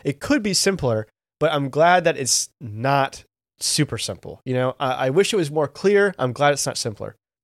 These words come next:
So much of this crisis's lead up is mired in economic jargon. Jared actually says that a lot of this is built around a system that is purposely obscured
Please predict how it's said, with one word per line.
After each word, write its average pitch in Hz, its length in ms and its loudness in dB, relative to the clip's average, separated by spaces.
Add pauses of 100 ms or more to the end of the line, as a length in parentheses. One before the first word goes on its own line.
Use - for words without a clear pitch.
(100)
So 190 200 2
much 202 280 0
of 160 220 4
this 143 220 2
crisis's 139 720 0
lead 160 240 2
up 107 280 2
is 117 200 -4
mired 139 560 4
in 127 280 -6
economic 127 440 -4 (100)
jargon. 123 520 0 (380)
Jared 143 320 4
actually 127 320 0
says 135 480 4
that 120 240 -2 (180)
a 131 80 0
lot 131 220 4
of 123 80 -2
this 123 260 -2
is 117 280 -2 (140)
built 147 340 4
around 120 420 -2
a 110 100 -10
system 131 520 -2 (260)
that 123 240 -2
is 123 380 -2 (220)
purposely 156 500 0
obscured 117 640 0